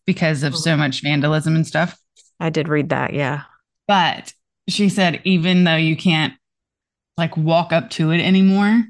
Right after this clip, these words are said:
Speaker 1: like, just walking by where it is, you, like, know.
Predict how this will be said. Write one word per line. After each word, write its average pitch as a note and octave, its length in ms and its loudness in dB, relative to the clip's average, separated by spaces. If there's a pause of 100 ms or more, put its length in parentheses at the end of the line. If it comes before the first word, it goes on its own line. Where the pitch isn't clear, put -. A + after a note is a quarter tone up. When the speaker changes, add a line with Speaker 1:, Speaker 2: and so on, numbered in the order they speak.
(460)
Speaker 1:
like, C3+ 140 -4
just E3 240 -4
walking D3 540 -4 (520)
by D3+ 440 0
where D3 340 0
it - 80 -10
is, C3+ 480 -6 (1000)
you, D#3 100 -4
like, D3 260 -4
know. C3 640 -4